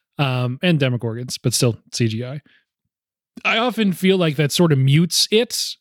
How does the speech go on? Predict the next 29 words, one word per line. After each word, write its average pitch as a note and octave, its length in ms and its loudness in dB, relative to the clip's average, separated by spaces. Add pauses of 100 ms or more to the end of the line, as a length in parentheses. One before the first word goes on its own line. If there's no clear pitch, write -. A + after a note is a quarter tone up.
We F3+ 240 4
were G3+ 140 2
talking E3 380 -2
before D3 340 0
about C3+ 240 0
Jurassic C3 400 -2
Park B2+ 280 -2
and A#2+ 100 -6
how, A#2+ 140 -2
like, A#2 340 0
the A2+ 220 2 (120)
puppet C#3+ 360 -2 (300)
dinosaurs D3 580 2
are B2 60 -2
still C#3 320 0
so C3 280 0
effective. C3 560 0 (880)
And A3 180 0
when D4 100 4
it's C#4+ 140 0
just D#4 160 2
all C4+ 140 2
C A#3+ 180 0
G G3+ 160 0
I, G#3 140 0
you're G3 100 0
kinda G#3 180 0
just F3+ 140 -2
like, F3+ 200 0